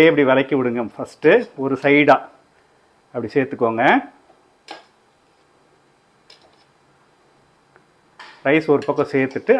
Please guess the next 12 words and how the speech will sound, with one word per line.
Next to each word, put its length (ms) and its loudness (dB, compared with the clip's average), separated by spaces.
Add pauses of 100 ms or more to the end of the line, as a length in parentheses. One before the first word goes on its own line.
அதுக்கப்புறம் 580 2 (840)
கீழே 300 4 (1200)
அந்த 100 -6 (100)
கறியை 280 6
எடுத்து 240 0
இப்படி 140 -2 (100)
மேல 240 2
போடுங்க. 260 -4 (520)
வருது 240 -8
பாருங்க 280 -6
பீஸ் 300 -14
ஒவ்வொன்றும். 340 -12